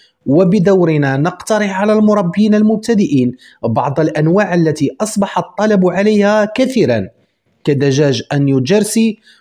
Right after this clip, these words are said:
ودجاج الأسترالورب، والدجاج الأندلسي، والدجاج الليجور. هذه السلالات هي فقط عينة من مجموعة كبيرة من السلالات التي لها سمعة طيبة بالسوق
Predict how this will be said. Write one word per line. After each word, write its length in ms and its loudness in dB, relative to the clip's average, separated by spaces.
ودجاج 640 2
الأسترالورب، 760 0
والدجاج 640 2
الأندلسي، 920 2
والدجاج 760 2
الليجور. 640 2
هذه 320 0
السلالات 680 0
هي 200 2
فقط 400 -4
عينة 800 2
من 260 2
مجموعة 480 0
كبيرة 520 2
من 200 2
السلالات 720 0
التي 480 2
لها 320 2
سمعة 640 -2
طيبة 460 2
بالسوق 680 0